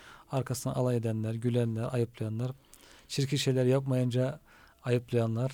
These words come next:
çirkinlikleri yaptığında işte itibar görenler, teşvik edilenler. Tam böyle tersine dönmüş bir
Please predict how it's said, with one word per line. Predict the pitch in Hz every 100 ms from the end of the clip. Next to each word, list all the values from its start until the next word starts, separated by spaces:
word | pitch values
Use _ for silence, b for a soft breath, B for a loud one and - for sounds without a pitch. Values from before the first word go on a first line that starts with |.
| -
çirkinlikleri | - 131 123 131 120 - 123
yaptığında | 127 123 - 123 120 131 - 135
işte | - 135
itibar | 131 120 120 117
görenler, | 110 107 107 107 113 -
teşvik | - 113 - 120
edilenler. | 104 104 101 117 135 B B B B B B -
Tam | 156
böyle | 135 143
tersine | 143 131 123 135 139
dönmüş | 131 131 135 135 - - _ _ _ _
bir | 147 156 123 131 123 131